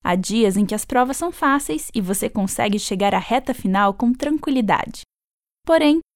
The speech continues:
há momentos em que você se sente fraco, sem esperança e tem vontade de desistir, largar tudo e sair da pista. Em dias assim, lembre-se de que há um pai na arquibancada,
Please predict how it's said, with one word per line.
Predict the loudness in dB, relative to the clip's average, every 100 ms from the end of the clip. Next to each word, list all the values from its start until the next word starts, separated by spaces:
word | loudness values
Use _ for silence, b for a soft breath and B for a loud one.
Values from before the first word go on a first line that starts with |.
| _ 0
há |
momentos | 2 4 2 2 0 -2
em | -2
que | -2
você | -4 0 0
se |
sente | 2 2 2 -2
fraco, | -4 0 0 -2 -10
sem | -8 -4 -2
esperança | -2 -2 0 2 2 0 -2
e | -4
tem | 2 2
vontade | 4 2 2 2 2 -2
de | -4
desistir, | 2 2 2 -4 -4 -2 -4 _ _ -2
largar | 0 2 4 2 _
tudo | -2 0 0 -2
e |
sair | -6 -2 0 0
da | 0 -2
pista. | -2 -8 -8 -10 -16 _ _ _ _ _ _ -2
Em | 0
dias | 2 4 4 2
assim, | -2 0 0 -2 _ _ _
lembre-se | 2 4 6 6 6 0 -2
de | -2 -2
que | 0 2
há | 4
um | 2
pai | 2 2 6 4
na | 4
arquibancada, | 0 -2 2 0 2 0 0